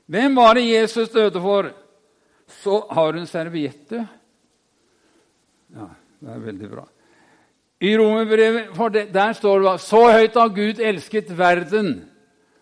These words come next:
Og hve-, hvem, hvem er verden? Det er den, det er menneskeheten.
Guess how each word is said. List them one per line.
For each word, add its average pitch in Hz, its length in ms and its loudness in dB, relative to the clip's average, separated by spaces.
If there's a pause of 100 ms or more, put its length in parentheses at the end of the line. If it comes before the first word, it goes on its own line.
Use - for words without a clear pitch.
(240)
Og 202 180 4
hve-, 196 300 2
hvem, 240 480 0
hvem 202 320 0
er 185 160 0
verden? 160 640 -4
Det 156 180 -4
er 170 400 -2
den, 185 300 -6 (580)
det 160 160 -4
er 170 80 0
menneskeheten. 151 1040 -8